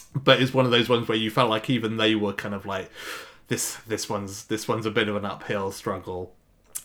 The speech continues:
Like, we're gonna, we're gonna have to try and sell this one because it's not really selling itself." Um, and, and that was, that was definitely how I came down on it, on, like, you know, it had moments that amused me and entertained me.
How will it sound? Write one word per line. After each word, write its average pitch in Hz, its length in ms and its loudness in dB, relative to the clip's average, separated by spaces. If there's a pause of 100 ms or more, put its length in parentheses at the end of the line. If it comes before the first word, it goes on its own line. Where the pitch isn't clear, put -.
Like, 107 280 0
we're 110 120 0
gonna, 101 240 -4
we're 113 120 -2
gonna 101 200 -2
have 113 160 0
to 131 100 -10
try 110 220 0
and 104 120 -4
sell 101 300 0
this 98 240 -6
one 95 300 -4
because 98 260 -8
it's 92 160 -10
not 98 160 -6
really 98 340 -2
selling 98 360 -4
itself." 95 800 -4 (420)
Um, 92 560 -6
and, 95 260 -8
and 95 200 -6
that 98 220 -4
was, 98 280 -12
that 113 160 0
was 107 100 -2
definitely 107 300 -2
how 101 200 -2
I 101 80 -2
came 101 280 -6
down 98 260 -2
on 95 120 -8
it, 95 160 -6
on, 95 180 -6
like, 123 340 4
you 123 80 6
know, 104 80 -2
it 120 180 2
had 143 200 6
moments 135 360 6
that 127 120 4
amused 131 380 6
me 131 140 4
and 117 120 0
entertained 120 480 0
me. 120 280 2